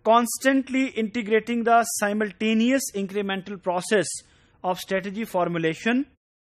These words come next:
and implementation is the central art of effective strategic management. In his opinion, that the strategic management, formulation and implementation is an incremental process, but it is well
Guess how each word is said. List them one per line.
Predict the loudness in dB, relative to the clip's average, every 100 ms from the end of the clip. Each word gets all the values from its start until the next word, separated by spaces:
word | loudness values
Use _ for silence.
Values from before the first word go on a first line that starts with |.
| -2
and | 0 0
implementation | -2 -4 -6 -6 -4 -4 -4 -6
is | -6
the | -8 -8
central | -8 -8 -6 -2 -2 -2 _ _ _ -4
art | 2 2 2
of | -4 -8
effective | -6 -8 -6 -8 -8
strategic | -10 -10 -10 -12 -10
management. | -10 -10 -12 -14 -14 -18 _ _ -10
In | -6
his | -4 -4
opinion, | -6 -2 0 2 2 0 -8 _ _ -6
that | -2 -2
the | -2
strategic | 0 -2 -2 -6
management, | -4 -4 -4 -6 -8 -8 -14 _ _
formulation | -4 -2 -2 -2 -4 -8
and | -6
implementation | -8 -8 -8 -8 -6 -8 -6 -8
is | -6
an | -6
incremental | -8 -6 -6 -6 -6 -10 -4
process, | -4 -2 -2 -2 -4 _ _
but | -6 -6
it | -4
is | -4 -4 -2
well | 0 0